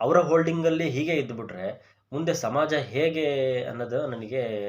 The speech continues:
ಭಾಳ ಬೇಜಾರಾಗುತ್ತೆ ಇವತ್ತಿಗೂ ಕೂಡ. ಆ, ನೋಡಿ ಸ್ನೇಹಿತರೆ, ಆ, ಕುಂಬಳಕಾಯಿ ಕಳ್ಳ ಅಂದ್ರೆ ಹೆಗಲು ಮುಟ್ಟಿ ನೋಡ್ಕೊಳ್ಳೋಂಥ ಪರಿಸ್ಥಿತಿ ವ್ಯವಸ್ಥೆಯನ್ನ ತಗೊಬಂದು ಇಟ್ಕೊಂಡವ್ರು ಅವರೇನೆ.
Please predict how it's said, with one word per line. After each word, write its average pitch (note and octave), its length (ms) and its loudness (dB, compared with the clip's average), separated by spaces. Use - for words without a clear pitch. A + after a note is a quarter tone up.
ಭಾಳ A2+ 160 -2
ಬೇಜಾರಾಗುತ್ತೆ A2+ 760 -2
ಇವತ್ತಿಗೂ A2 360 -6
ಕೂಡ. G2 180 -8
ಆ, C3 200 2
ನೋಡಿ D3+ 240 2
ಸ್ನೇಹಿತರೆ, C3+ 460 -2
ಆ, G#2+ 480 -2
ಕುಂಬಳಕಾಯಿ D3+ 540 0
ಕಳ್ಳ C3 220 2
ಅಂದ್ರೆ B2 220 -2
ಹೆಗಲು A#2 640 -4
ಮುಟ್ಟಿ A2 260 -8
ನೋಡ್ಕೊಳ್ಳೋಂಥ G#2+ 580 -8
ಪರಿಸ್ಥಿತಿ B2+ 420 -8
ವ್ಯವಸ್ಥೆಯನ್ನ B2 600 -2
ತಗೊಬಂದು A#2 500 -4
ಇಟ್ಕೊಂಡವ್ರು A2+ 460 -4
ಅವರೇನೆ. A2+ 500 0